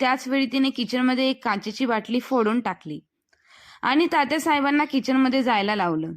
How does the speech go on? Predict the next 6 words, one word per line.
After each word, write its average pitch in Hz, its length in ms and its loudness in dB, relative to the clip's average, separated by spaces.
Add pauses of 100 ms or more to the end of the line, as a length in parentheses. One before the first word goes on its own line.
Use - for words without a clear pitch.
(280)
तात्यासाहेब 277 560 0
किचनच्या 302 400 2
दिशेने 285 360 2
गेल्यानंतर 262 600 2
त्या 277 180 0
काचा 240 520 -2